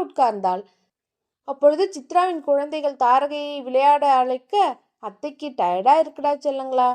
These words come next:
என்று சொல்ல, "அட போங்க அத்தை, நாங்க மாமா கூடவே விளையாடிக்கிறோம்" என்று சூர்யாவை தேடி ஓடினர். "பாரேன் இதுங்கள, உன் வீட்டுக்காரர்கிட்ட எப்படி ஒட்டிக்கிட்டாங்கன்னு"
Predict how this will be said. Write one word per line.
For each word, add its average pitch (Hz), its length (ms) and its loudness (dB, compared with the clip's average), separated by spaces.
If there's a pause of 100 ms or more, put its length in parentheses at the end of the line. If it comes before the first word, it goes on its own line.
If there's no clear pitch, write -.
(140)
என்று 247 260 -10
சொல்ல, 262 300 -2 (580)
"அட 226 180 -4
போங்க 269 420 -2
அத்தை, 302 260 0 (280)
நாங்க 233 240 -6
மாமா 240 340 -2
கூடவே 277 380 -2
விளையாடிக்கிறோம்" 285 640 0 (180)
என்று 254 320 -4
சூர்யாவை 339 540 2
தேடி 220 360 -2
ஓடினர். 254 520 0 (420)
"பாரேன் 339 380 6
இதுங்கள, 262 340 -2 (460)
உன் 208 200 -6
வீட்டுக்காரர்கிட்ட 285 760 0
எப்படி 311 380 -2
ஒட்டிக்கிட்டாங்கன்னு" 285 840 -2